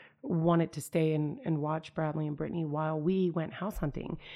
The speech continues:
And Srinu and I, that was a big, that would, that was like a big leap for us to buy a home because financially we were still figuring things out. I wasn't working anymore, um, and Srinu was working full time. So,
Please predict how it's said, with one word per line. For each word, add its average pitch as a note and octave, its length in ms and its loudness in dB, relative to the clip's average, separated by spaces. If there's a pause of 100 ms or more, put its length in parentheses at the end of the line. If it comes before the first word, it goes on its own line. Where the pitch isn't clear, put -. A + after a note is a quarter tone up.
(160)
And G#3+ 80 4
Srinu E4+ 340 6
and A#3+ 100 6
I, E3+ 160 6
that F#3 160 2
was E4+ 100 4
a A3 60 8
big, F3 600 4 (180)
that G3+ 180 0
would, A#3+ 220 -6
that A3 140 2
was G#3 100 -2
like G3+ 120 2
a D3+ 120 0 (440)
big G3 320 6 (160)
leap F3 440 2
for E3+ 160 4
us D3+ 100 -4
to D#3 260 0 (220)
buy D#3 160 4
a D#3+ 60 2
home D#3+ 280 4
because D#3+ 260 0 (360)
financially A#3 520 6
we A#3+ 60 0
were A#3 100 -2
still - 280 4
figuring E3 480 6
things D#3+ 340 2
out. G3+ 320 6
I G3+ 140 6
wasn't G3 180 2 (120)
working F3 300 4 (480)
anymore, E3+ 720 4
um, D#3+ 220 2 (240)
and E3 100 2
Srinu F3+ 300 2
was E3 220 0
working E3 200 0
full E3 200 0 (140)
time. D#3+ 180 2 (140)
So, D#3+ 320 4